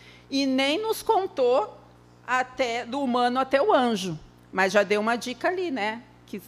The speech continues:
são dez bilhões, nós estamos na metade. Segundo aquela lei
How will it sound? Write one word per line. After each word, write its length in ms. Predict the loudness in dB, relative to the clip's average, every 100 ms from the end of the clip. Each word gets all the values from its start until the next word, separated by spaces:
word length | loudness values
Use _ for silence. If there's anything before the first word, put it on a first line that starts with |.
| -20
são 300 | -8 -6 -2
dez 500 | 0 2 2 -2 -14
bilhões, 720 | -12 -6 -2 0 -2 -4 -10
nós 120 | -14 -10
estamos 260 | -6 -4
na 120 | -4
metade. 840 | -4 -6 -4 -4 -4 -8 -10 -12 -12 -20 -20 -20 -20 -20 -20 -20 -20 -20 -20 -20 -20 -20 -20 -20 -20 -20 -20 -20 -20 -20 -20 -20 -20 -20 -20 -20 -20 -20 -20 -20 -20 -20 -20 -20 -20 -20 _ _ _
Segundo 560 | -14 -14 -8 -8 -2
aquela 360 | -2 0 2 2
lei 400 | 4 4 2